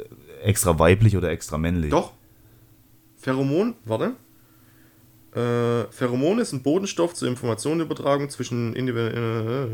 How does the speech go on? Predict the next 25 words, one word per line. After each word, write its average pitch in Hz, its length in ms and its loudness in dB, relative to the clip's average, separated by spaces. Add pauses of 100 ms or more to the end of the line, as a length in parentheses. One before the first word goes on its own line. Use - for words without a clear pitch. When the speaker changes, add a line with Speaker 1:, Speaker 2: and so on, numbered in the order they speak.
(160)
Speaker 2:
äh, 151 40 -4
äh. 160 40 -8 (1200)
Waren's 131 260 -8
Pheromone? 127 760 -4 (760)
Speaker 1:
Ich 85 200 -2
glaub 67 280 -4
nicht. 67 340 -6 (460)
Aber 87 220 4
bin 107 200 8
ich 120 140 6
dann, 107 200 4 (680)
warte 76 300 -14
mal, 67 240 -8
wenn, 82 220 -4
wenn 92 180 -2
sich 90 120 -8
die 78 120 -10
Gerüche 104 320 6
um 95 100 2
einen 82 180 0
rum 85 180 0
ändern, 85 380 2
wird 85 120 -4
man 80 140 0
dann 76 260 -2